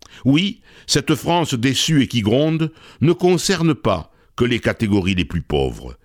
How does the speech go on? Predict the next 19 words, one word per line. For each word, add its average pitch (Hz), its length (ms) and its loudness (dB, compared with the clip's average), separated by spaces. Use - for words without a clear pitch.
Elle 101 140 2
entraîne 151 460 0
aussi 147 480 -2
une 113 180 4
bonne 127 300 0
partie 120 360 -4
des 110 120 0
classes 98 280 -2
moyennes. 69 680 -4
Depuis 107 300 0
plusieurs 127 460 0
décennies, 127 600 0
en 117 140 0
effet, 123 480 -2
leur 95 240 0
appauvrissement 143 840 0
continue 120 640 2
à 101 120 0
bouleverser 110 800 0